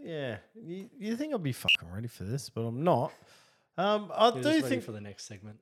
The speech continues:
Speaker 1: <laughs> I do think there's aspects of the Bobby Rigg character that I do like, you know.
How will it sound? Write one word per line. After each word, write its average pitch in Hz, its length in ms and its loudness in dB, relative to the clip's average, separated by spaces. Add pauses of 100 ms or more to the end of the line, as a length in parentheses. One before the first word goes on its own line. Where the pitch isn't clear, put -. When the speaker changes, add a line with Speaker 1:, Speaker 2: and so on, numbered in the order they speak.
Speaker 1:
<laughs> - 120 -6
I 156 920 6 (480)
do 311 140 2
think 277 200 -4
there's 196 280 4
aspects 143 680 -2
of 127 140 -2
the 120 80 0
Bobby 117 300 0
Rigg 113 260 -2
character 98 680 -4 (180)
that 104 200 -6 (120)
I 120 80 -8
do 127 260 -2
like, 110 460 -2 (280)
you 120 200 -4
know. 127 320 -2